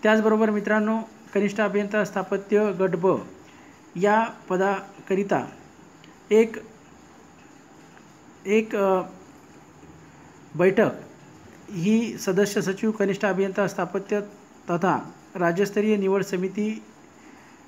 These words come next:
यांनी बोलावलेली आहे आणि या बैठकीमध्ये या पदांची परीक्षा ही पंचवीस अकरा दोन हजार एकोणीस आणि सव्वीस अकरा दोन हजार एकोणीसला होणार आहे,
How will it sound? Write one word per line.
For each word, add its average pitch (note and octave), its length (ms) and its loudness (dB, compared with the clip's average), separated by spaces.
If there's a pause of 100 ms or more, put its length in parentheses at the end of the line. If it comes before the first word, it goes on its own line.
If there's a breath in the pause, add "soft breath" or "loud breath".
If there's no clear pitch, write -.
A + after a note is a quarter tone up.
(160)
यांनी F#3+ 260 2
बोलावलेली G3+ 540 4
आहे G3 260 0
आणि G3+ 220 -2
या G3 280 -2 (1000)
बैठकीमध्ये F#3 680 2 (1600 loud breath)
या G#3 120 6
पदांची G#3+ 420 0
परीक्षा G3 520 0
ही F#3+ 180 -8
पंचवीस F#3 440 -2
अकरा G3+ 320 -2
दोन F#3 220 0
हजार F#3 180 0
एकोणीस G3+ 440 -2
आणि G3 200 -4
सव्वीस F#3+ 340 -4
अकरा G3+ 200 -4
दोन F#3 160 -2
हजार F#3 240 -2
एकोणीसला G3 560 -4
होणार F3+ 360 -4
आहे, F3+ 220 -2